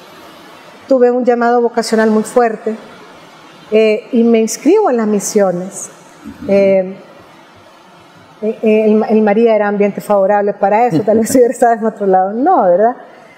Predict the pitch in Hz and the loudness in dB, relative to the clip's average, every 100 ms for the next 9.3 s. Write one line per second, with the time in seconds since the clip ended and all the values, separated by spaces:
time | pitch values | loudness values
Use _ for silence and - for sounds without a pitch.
0 | _ _ - 262 254 269 269 349 381 285 | _ _ 0 0 0 0 0 2 0 0
1 | 294 277 254 254 254 247 240 233 233 226 | 0 2 0 0 0 2 2 0 -2 -4
2 | - 214 220 214 214 185 208 247 330 226 | 0 2 2 0 -6 -4 0 2 2 2
3 | 190 180 - - _ _ _ _ _ _ | 0 -8 -20 -20 _ _ _ _ _ _
4 | 233 247 254 247 240 240 220 208 - - | 0 2 2 0 0 0 0 -2 -8 -4
5 | 220 214 202 202 202 - - - - 233 | 0 2 2 0 -2 -10 -20 -20 -2 -2
6 | 226 247 247 220 214 208 208 240 254 240 | 0 -2 0 2 2 2 0 0 0 0
7 | 220 220 208 202 220 226 208 220 - 240 | -2 0 0 0 -4 -4 -4 -4 -2 -2
8 | 226 226 220 226 226 247 254 240 240 262 | 0 -2 -2 0 2 2 -2 -2 0 0
9 | 254 240 | 2 0